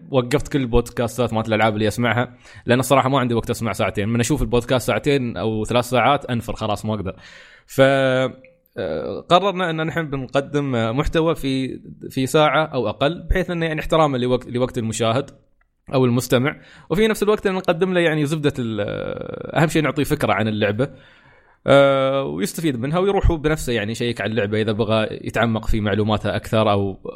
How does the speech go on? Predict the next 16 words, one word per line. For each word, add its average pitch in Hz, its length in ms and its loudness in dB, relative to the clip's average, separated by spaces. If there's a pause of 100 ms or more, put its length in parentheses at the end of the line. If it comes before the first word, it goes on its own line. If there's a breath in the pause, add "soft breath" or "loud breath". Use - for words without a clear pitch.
(140)
من 117 120 2
هالقبيل. 90 400 -4 (760 loud breath)
آه، 151 520 8
غيرها 180 360 0
طبعًا 180 340 2
هذا 170 60 2
الشيء 160 340 0
أيضًا 156 180 0
بينعكس، 147 420 -4
بينعكس 135 420 -4
عندنا 127 200 -2
على 120 180 0
أشياء 123 220 -2
ثانية 139 280 0
مثل 127 180 -2
فكرة 127 280 0